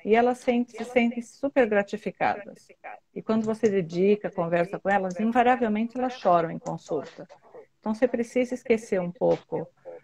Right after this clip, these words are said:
essas influências externas que você tem e se dedicar à sua consulta à mãe. A mãe é o bebê. Eles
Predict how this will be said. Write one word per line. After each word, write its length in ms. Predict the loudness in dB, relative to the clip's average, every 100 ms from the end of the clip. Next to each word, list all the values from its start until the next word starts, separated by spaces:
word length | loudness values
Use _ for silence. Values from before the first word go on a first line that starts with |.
| -4
essas 340 | -2 0 -2
influências 540 | -2 -2 2 0 0 -8
externas 560 | -6 2 2 2 -6
que 80 | -10
você 240 | -10 -8 -6
tem 260 | -2 -2
e 40 | -4
se 120 | -4
dedicar 380 | -4 -4 -2 -2
à 20 |
sua 160 | -2
consulta 420 | -6 -6 -6 -4 -4
à 60 |
mãe. 280 | -4 -4 -2
A 60 | -2
mãe 280 | -2 -2
é 40 | -2
o 40 |
bebê. 400 | -4 -2 0 0 -2 -16 -20 -16 -10
Eles 260 | -8 -10